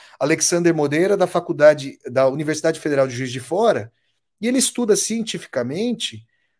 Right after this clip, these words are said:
a, as evidências de vida após a morte. Então, eu vou falar de experiência de quase morte, E Q M, eu vou falar de hipótese de reencarnação, eu vou falar de mediunidade, e uma ciência que não seja dogmática,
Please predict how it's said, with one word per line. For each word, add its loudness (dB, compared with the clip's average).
a, 0
as 0
evidências 0
de -4
vida -2
após 2
a 4
morte. -2
Então, 4
eu 6
vou 8
falar 4
de -4
experiência -4
de -8
quase -2
morte, -2
E 0
Q -4
M, -2
eu 4
vou 8
falar 6
de -4
hipótese 0
de -6
reencarnação, -4
eu -2
vou 6
falar 4
de -4
mediunidade, -4
e -6
uma -2
ciência -2
que -10
não -6
seja -4
dogmática, -6